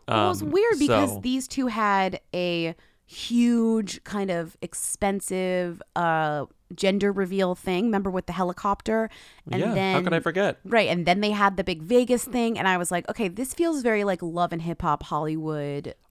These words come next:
Speaker 2: All of these feel like plot lines, yeah.
Speaker 1: Yeah, and, like, they'd be good plot lines, and maybe this divorce is a plot line, but it almost feels like this is too far to be a plot line. <laughs> This
Speaker 2: Yeah.
Speaker 1: is just a divorce. <laughs>
Speaker 2: Yeah.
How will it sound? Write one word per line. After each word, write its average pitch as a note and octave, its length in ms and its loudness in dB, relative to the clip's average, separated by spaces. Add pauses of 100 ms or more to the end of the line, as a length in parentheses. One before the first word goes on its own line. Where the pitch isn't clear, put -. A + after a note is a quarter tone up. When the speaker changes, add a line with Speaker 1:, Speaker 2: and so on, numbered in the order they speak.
Speaker 2:
All C3 160 8
of C3+ 80 2
these D3 160 4
feel C3+ 100 2
like A#2+ 160 4
plot A2+ 200 0
lines, G2 260 -4
yeah. G2 160 2
Speaker 1:
Yeah, D4+ 420 6
and, A3 200 -2
like, G#3 240 -4
they'd F#3 180 -4
be A3 100 -4
good B3 260 0
plot D3 300 -2
lines, - 280 -10
and F#3+ 120 -8
maybe G#3 240 -8
this G#3 180 -8
divorce B3+ 400 -2
is G#3 80 -4
a F3 60 -6
plot - 260 -2
line, B2+ 220 -2
but E3 100 -4
it E3+ 80 -4
almost F3 300 -4
feels D#3+ 180 -6
like C#3+ 140 -6
this C#3+ 160 -10
is - 80 -16
too - 160 -12
far - 180 -8
to F2+ 60 -10
be - 120 -12
a C#2 60 -10
plot C#2 240 -8
line. - 220 0 (100)
<laughs> - 340 -8
This C4+ 200 -2
Speaker 2:
Yeah. - 60 -6
Speaker 1:
is G#3 60 -8
just - 200 -6
a A#2 40 -12
divorce. - 640 -8
<laughs> - 40 -10 (960)
Speaker 2:
Yeah. - 200 -4